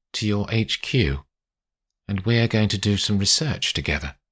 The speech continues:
"You want to come with me to Rue Royale?" "Oui,"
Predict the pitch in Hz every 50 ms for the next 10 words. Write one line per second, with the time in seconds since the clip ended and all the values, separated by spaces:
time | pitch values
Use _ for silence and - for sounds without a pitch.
0 | _ _ _ _ _ _ _ _ _ _ _ _ _ _ _ _ _ _ _ _
1 | _ _ _ - 78 87 95 92 107 101 92 - - 87 - - - 104 104 101
2 | 98 92 87 - - 90 92 101 98 101 104 110 113 92 80 95 123 135 123 117
3 | _ _ _ _ _ _ _ _ _ _ _ _ - - 104 82 76 87 95 104
4 | 98 - 98 98 104 113 107 73 69 85 117 139 - _ _ _ _ _ _ _
5 | _ _ _ _ _ _ _ _ _ _ _ _ _ _ _ _ - 143 180 196
6 | 180 - -